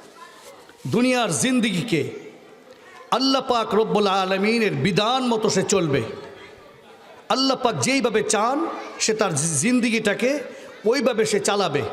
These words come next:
"মিন যাকারিন আও উনসা ওয়া হুয়া মুমিন", সে হলো মুমিন। সে কি? "ফালানুহয়িয়ান্নাহু হায়াতান তাইয়্যিবা", আল্লাহ বলেন, "আমি তাকে একটা সুন্দর হায়াত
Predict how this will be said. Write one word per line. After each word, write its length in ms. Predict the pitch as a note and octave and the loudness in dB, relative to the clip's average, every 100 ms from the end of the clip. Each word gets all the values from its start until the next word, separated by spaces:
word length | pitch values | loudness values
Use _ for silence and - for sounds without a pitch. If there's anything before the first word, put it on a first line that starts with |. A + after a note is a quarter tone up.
| - - - - - - - - - - - - - | -10 -14 -20 -20 -20 -20 -20 -20 -20 -20 -20 -8 -2
"মিন 240 | F#3+ G#3+ | 0 2
যাকারিন 400 | A#3+ B3 A#3 A3 | 0 0 0 0
আও 160 | G#3 G#3 G#3 | 0 0 2
উনসা 560 | B3 A3+ A3+ F#3+ C3 - - - | 0 0 0 0 -4 -10 -8 0
ওয়া 120 | G#3+ | 2
হুয়া 220 | A3+ G#3 | 2 2
মুমিন", 580 | G#3+ B3+ A3 B3 E3+ A#2+ - - | 0 0 0 0 0 -4 -8 -8
সে 160 | - G#3+ | -2 2
হলো 240 | G3 F3 | 2 2
মুমিন। 440 | E3 G#3 G#3 D#3 C3 | 2 2 2 0 0
সে 160 | A3+ | -2
কি? 320 | A3+ B3 F3 A2+ - - - - - - - - | 0 0 -2 -4 -10 -16 -18 -20 -20 -20 -20 -4
"ফালানুহয়িয়ান্নাহু 1080 | G#3+ A#3+ A3+ C#4+ C#4 A3 C4 B3+ A#3 G#3+ G3+ - | -2 0 2 0 0 0 0 0 0 0 0 0
হায়াতান 520 | A3+ C#4 C4 C4 A3 | 0 0 0 0 0
তাইয়্যিবা", 460 | - B3+ E3 G#3 E3 | 0 0 0 0 2
আল্লাহ 340 | E3 B3 A3 | 0 0 0
বলেন, 360 | F3 G#3+ A3 C3+ - - - - - | 2 0 0 -2 -6 -10 -14 -10 -2
"আমি 340 | E3+ G3+ G3+ G3 | 0 2 0 0
তাকে 580 | F3+ - B3+ C#4 G#3 - - - - - | -2 0 0 2 0 -2 -4 -6 -10 -6
একটা 420 | F#3 - - F#3 | -6 -6 -4 -2
সুন্দর 580 | - - B3+ A#3+ G#3+ F#3 | 0 0 2 2 2 0
হায়াত 500 | C3+ C#3+ F#3 A#3 C4 | 0 0 0 0 0